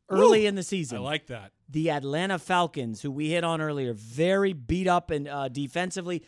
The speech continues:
Speaker 1: Devonta Freeman should be back. They go to Pittsburgh. Okay? Pittsburgh was negative four on the look ahead. They're now ne-, negative three. So Pittsburgh,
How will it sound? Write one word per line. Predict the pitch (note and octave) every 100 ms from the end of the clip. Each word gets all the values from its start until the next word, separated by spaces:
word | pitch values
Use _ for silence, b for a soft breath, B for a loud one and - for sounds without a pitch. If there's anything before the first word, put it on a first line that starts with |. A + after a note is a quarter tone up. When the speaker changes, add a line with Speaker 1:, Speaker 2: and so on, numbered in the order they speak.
| b b _
Speaker 1:
Devonta | E3 D#3 A3+ B3 -
Freeman | A#3 G3+
should | D3+ - B3+ F#3
be | E3+
back. | C3 G#2 - _ _ _
They | B2 D3 A3+
go | B3+
to | A#3+ E3+
Pittsburgh. | - F#3+ - - D#2+ _ _ _ _ _ _ _ _ _ _ _ A#2
Okay? | A#2+ D#3+ E3+ _ _ _ -
Pittsburgh | B3 - A#3 C4 G#3
was | F#3+ C#3
negative | C#3+ C#3+ E3+ G3+ B3 A#3+ F#3+
four | - A3+ G#3+ G#3
on | F#3
the | E3
look | E3 F#3+ -
ahead. | D3+ C#3 B2
They're | D3+
now | D3+ D3+ E3+ F#3+ G3+
ne-, | F#3 F#3 F#3 F#3+
negative | E3 F#3 F#3+ G3 E3+
three. | - E3+ C3+
So | - C#3
Pittsburgh, | G#3 G#3+ - G#3+ G3